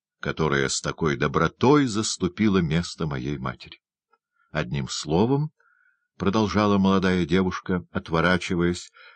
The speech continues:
так как стойкость покинула её, — моё имя запятнано, и люди перенесут мой позор на невиновного.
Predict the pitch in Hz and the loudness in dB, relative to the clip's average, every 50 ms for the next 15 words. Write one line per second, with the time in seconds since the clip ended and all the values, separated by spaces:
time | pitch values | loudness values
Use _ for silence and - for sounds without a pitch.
0 | _ _ - 82 80 78 _ _ - 90 87 - - - - - - - 95 90 | _ _ -4 -4 -4 -4 _ _ -6 -4 -4 -4 -6 -10 -14 -6 0 2 4 4
1 | 85 82 - 87 82 - - _ - 90 82 - - 90 85 78 80 80 80 78 | 2 2 -2 -6 -8 -8 -8 _ -2 -2 -2 -2 -2 -2 -2 0 0 -2 -2 -2
2 | 78 82 80 73 78 80 82 - _ _ _ _ _ _ _ _ _ - 156 156 | -2 -2 0 0 -2 -2 -2 -6 _ _ _ _ _ _ _ _ _ -4 0 2
3 | 165 165 180 180 175 - - 110 117 120 117 117 117 104 85 98 110 110 - - | 4 4 4 2 2 2 2 4 4 4 4 2 0 0 0 0 0 0 -2 0
4 | - 101 95 95 98 - _ 87 156 175 185 165 170 175 180 180 _ _ _ _ | 2 2 2 2 0 -4 _ -2 0 2 2 2 2 0 0 -2 _ _ _ _
5 | _ _ _ _ _ _ _ _ - 95 95 98 95 92 101 127 156 165 135 139 | _ _ _ _ _ _ _ _ 0 4 6 6 8 8 8 8 8 8 6 6
6 | 147 135 - - 113 107 110 104 104 107 98 - - 95 92 - - - 78 87 | 4 4 4 2 2 4 4 4 2 0 -2 -2 -2 -2 -2 -2 -2 0 2 2
7 | 90 85 - - 82 82 78 71 80 85 90 87 - - _ _ _ _ _ _ | 2 2 -2 -4 -2 -2 -2 0 2 2 2 0 -2 -10 _ _ _ _ _ _
8 | _ - - 78 85 92 87 76 76 69 65 69 69 67 67 67 67 67 67 | _ -6 -2 2 2 4 4 2 0 0 -2 -2 -4 -4 -6 -8 -8 -10 -10